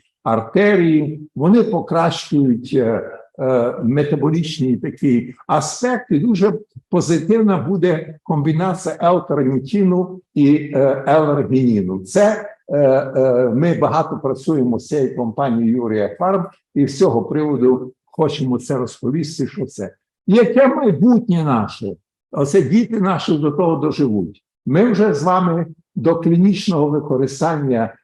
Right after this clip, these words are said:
не, ви доживете ще, це стовідсотково, дівчатка теж, а ми будемо тільки спостерігати.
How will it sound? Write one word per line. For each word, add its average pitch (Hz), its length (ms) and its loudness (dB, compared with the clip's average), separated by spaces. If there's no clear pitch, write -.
не, 117 200 2
ви 113 180 2
доживете 110 760 -2
ще, 175 260 -6
це 139 240 -8
стовідсотково, 131 880 -6
дівчатка 117 640 -6
теж, 190 440 -4
а 123 80 -2
ми 175 120 2
будемо 156 360 0
тільки 147 280 -6
спостерігати. 117 1040 -4